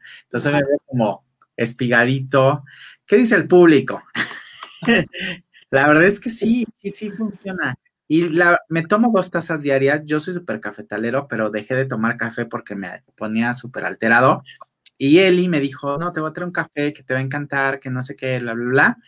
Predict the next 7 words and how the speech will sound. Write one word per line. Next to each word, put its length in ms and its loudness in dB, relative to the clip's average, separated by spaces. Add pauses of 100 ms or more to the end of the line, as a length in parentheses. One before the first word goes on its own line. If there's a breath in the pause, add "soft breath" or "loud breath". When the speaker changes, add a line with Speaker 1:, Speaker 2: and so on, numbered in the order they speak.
(260 soft breath)
Speaker 1:
Y, 500 4
este, 800 -4
y 600 0 (100)
la 160 2
verdad, 340 2
muy 280 4
bien. 320 0